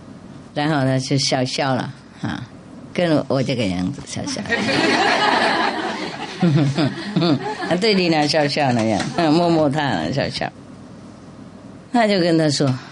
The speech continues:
：“嘿，你现在知道我们可以从那个体验学习嘛，啊，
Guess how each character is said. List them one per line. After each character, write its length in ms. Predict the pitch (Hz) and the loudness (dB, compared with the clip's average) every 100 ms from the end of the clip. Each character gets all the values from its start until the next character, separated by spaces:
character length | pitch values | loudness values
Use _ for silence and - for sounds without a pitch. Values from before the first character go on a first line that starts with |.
| - | -12
：“嘿， 460 | - 170 185 151 113 - - - - - - - | -2 2 4 4 0 -6 -16 -20 -20 -20 -20 -6
你 180 | 120 131 | 0 2
现 240 | 131 175 | 4 4
在 140 | 170 143 | 4 2
知 200 | 147 139 | 2 0
道 280 | 127 120 | 2 2
我 100 | 98 | 2
们 240 | 117 131 135 | 2 4 2
可 240 | 127 120 | 2 2
以 240 | 139 127 110 - - - - - - - - | 4 2 -2 -16 -20 -20 -20 -20 -20 -20 -6
从 240 | - 98 143 | -2 2 2
那 100 | 147 | 0
个 260 | 113 87 - - - - - - - | -4 -8 -12 -20 -20 -20 -20 -20 -12
体 260 | - 123 139 | -2 2 4
验 240 | 156 120 127 | 4 2 -2
学 240 | - 131 | 0 0
习 300 | 143 - 120 | 0 -2 -2
嘛， 240 | 123 123 - - | -2 -2 -8 -10
啊， 420 | - 135 127 127 | -2 0 0 -2